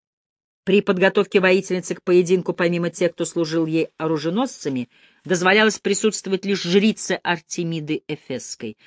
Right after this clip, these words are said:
обязанностью которой было следить за правильностью исполнения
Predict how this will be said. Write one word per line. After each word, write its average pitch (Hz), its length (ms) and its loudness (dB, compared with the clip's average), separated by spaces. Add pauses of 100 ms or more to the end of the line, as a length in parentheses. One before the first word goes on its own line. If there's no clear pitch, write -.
(160)
обязанностью 151 720 0
которой 175 320 -2
было 175 160 0
следить 175 420 -4
за 143 160 0
правильностью 131 680 -2
исполнения 131 680 -6